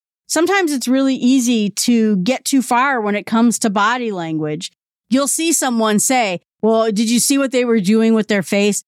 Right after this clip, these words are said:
That's a true sign that they were lying." That's not necessarily true, because if you have someone who's feeling greatly uncomfortable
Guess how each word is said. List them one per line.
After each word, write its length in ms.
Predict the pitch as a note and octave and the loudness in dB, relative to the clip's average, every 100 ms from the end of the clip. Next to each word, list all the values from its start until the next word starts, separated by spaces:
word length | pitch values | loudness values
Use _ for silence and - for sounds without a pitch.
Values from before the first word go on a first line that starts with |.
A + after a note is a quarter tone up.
| _ - | _ -6
That's 240 | C#4+ D4 | -4 -4
a 80 | G#3+ | -8
true 240 | - B3 | -4 -2
sign 380 | - A3 G#3+ G#3 | 0 0 2 4
that 160 | F#3+ G3+ | 2 0
they 120 | G3 | 2
were 160 | F3+ | 2
lying." 580 | E3+ F3 F#3 E3+ C#3 D#3+ _ _ _ - | 2 2 0 -2 -4 -6 _ _ _ -6
That's 240 | G4 - | -6 -2
not 140 | G#4+ F4 | 0 0
necessarily 680 | F4 D4+ D#4+ D4+ C4+ A3 | 0 -2 0 0 0 0
true, 540 | - D#4 C4+ D#3 - - _ _ - | -2 0 0 0 -6 -14 _ _ -2
because 320 | B3 C4 B3 | 0 2 2
if 160 | B3+ C4+ | 0 2
you 180 | E4+ | 2
have 260 | G4 F4+ C#4 | 2 0 -2
someone 420 | - B3 A#3 A3+ | -2 -2 0 2
who's 200 | G#3+ G3+ | 4 2
feeling 340 | - A#3+ A#3 G#3 | 0 0 2 2
greatly 400 | A3+ B3 A#3 G#3+ | 2 0 0 0
uncomfortable 800 | F#3+ A3+ A#3+ - F3 E3 D#3 | 0 0 0 0 -2 -2 -2